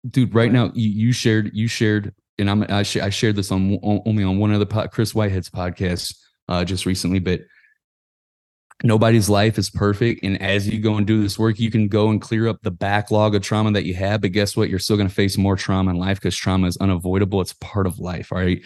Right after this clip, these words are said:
Speaker 1: There's suffering, unavoidable suffering in life, and you just need to find the meaning. It's all about finding the meaning in that unavoidable suffering. But, uh, that's my philosophy anyways. But, uh, um, uh, damn, uh, oh, I was talking about, I only shared this on Chris's podcast,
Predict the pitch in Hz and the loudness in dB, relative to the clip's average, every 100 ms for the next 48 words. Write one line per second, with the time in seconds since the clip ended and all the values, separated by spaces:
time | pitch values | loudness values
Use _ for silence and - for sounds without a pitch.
0 | - - 95 87 - 104 - 104 101 101 | -6 0 2 2 0 0 2 2 4 2
1 | 98 98 98 87 - 92 87 90 90 90 | 2 0 -2 -2 -4 -4 -2 0 2 2
2 | 90 92 92 90 87 92 85 92 87 87 | 2 0 0 -2 0 -2 -2 -2 -2 0
3 | 92 113 92 82 - - 87 87 - 92 | 4 4 4 0 -6 -6 -4 -2 -2 0
4 | 90 87 110 123 101 90 87 - 92 87 | 0 2 4 6 6 4 2 0 0 0
5 | 90 80 85 87 85 85 82 92 101 87 | -2 0 -2 -4 -4 -4 -2 2 2 2
6 | - _ _ 123 117 110 - 87 90 - | -2 _ _ 0 2 2 2 -4 -4 -8
7 | 98 92 87 85 - 92 87 - - - | -4 -2 -2 -6 -4 -4 -4 -10 -20 -20
8 | - _ - 113 104 92 - _ _ - | -20 _ -2 2 4 2 -2 _ _ -4
9 | 101 90 90 _ _ _ - 180 131 - | 0 0 -2 _ _ _ -4 -2 -2 -6
10 | - 117 98 95 - - 123 92 - _ | -2 0 2 -2 -6 0 0 0 -6 _
11 | _ 104 101 - 110 104 101 95 82 101 | _ 0 0 2 2 2 2 2 2 2
12 | 98 - 101 95 95 90 - 117 - 80 | 2 2 2 2 0 -2 0 -2 -2 -6
13 | 90 90 85 95 92 - | -6 -6 -2 -2 -2 -4